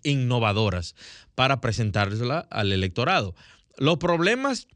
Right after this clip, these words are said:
locales y los problemas nacionales que tiene ya la República Dominicana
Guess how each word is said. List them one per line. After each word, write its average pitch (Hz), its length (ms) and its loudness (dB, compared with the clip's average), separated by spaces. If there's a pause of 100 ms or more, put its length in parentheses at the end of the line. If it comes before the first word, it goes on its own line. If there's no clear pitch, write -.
(880)
locales 165 720 4
y 139 60 -2
los 127 160 2
problemas 135 480 -2
nacionales 120 640 0
que 113 160 -4
tiene 185 420 0
ya 123 220 4
la 110 120 2
República 110 420 -4
Dominicana 113 640 -4